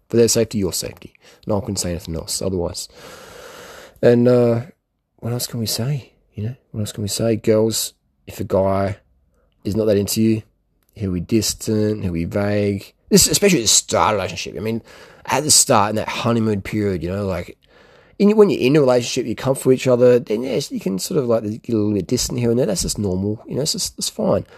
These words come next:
It's like when you get a brand new pair of shoes, you're like, "Oh my God." But when you had 'em for a week, like, "Oh, yeah, some,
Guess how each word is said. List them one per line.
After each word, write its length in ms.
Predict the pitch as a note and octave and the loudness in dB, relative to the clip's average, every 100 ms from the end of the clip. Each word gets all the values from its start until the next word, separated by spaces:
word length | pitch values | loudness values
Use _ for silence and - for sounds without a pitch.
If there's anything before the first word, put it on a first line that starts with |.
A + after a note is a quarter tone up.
| - _ - | -20 _ -8
It's 120 | - | -2
like 100 | C3+ | 2
when 80 | C3 | 4
you 40 | |
get 100 | A#2 | 2
a 40 | |
brand 260 | G2 A#2 A#2 | 2 2 2
new 80 | A2+ | 0
pair 140 | A2 | 0
of 60 | G2 | 0
shoes, 260 | - B2 F#2+ | 0 -2 -2
you're 100 | - | -4
like, 100 | - | -8
"Oh 40 | |
my 60 | - | -8
God." 300 | - - - _ _ - | -8 -8 -12 _ _ -4
But 80 | F#3 | 4
when 120 | D3+ | 4
you 80 | A2+ | 6
had 100 | B2+ | 2
'em 80 | |
for 120 | C3+ A2 | 0 -2
a 20 | |
week, 180 | G#2+ G#2+ | -2 -2
like, 200 | A2+ - | -6 -10
"Oh, 120 | F2+ | -8
yeah, 220 | F#2 - | -6 -8
some, 280 | - A2+ | -8 -10